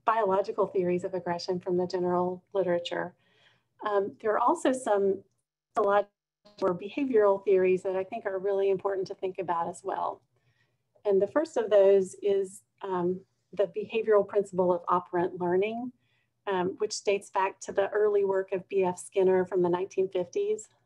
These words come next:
Um, and this theory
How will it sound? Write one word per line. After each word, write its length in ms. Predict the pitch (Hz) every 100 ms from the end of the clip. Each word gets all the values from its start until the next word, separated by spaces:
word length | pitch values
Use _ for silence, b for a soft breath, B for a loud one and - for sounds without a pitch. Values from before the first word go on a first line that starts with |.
| _
Um, 360 | 202 180 180 185 b b b b b - _ _ -
and 100 | 214
this 220 | 254 254
theory 640 | - 233 220 214 208 196